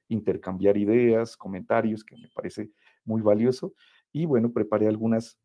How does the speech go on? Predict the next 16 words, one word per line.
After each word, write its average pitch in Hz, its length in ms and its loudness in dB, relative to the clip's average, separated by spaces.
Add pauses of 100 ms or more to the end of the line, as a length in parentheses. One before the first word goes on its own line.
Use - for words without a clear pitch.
pequeñas 104 400 -2
diapositivas 104 720 -2
para, - 360 -6 (380)
para 101 160 2
el 92 100 0
día 95 200 2
de 82 100 -8
hoy. - 140 -20 (100)
Voy 104 160 -2
a 107 80 -6
permitir 104 400 -8
com-, 101 260 -12 (720)
las 95 140 -8
voy 104 140 -4
a 104 80 -8
compartir, 107 680 -8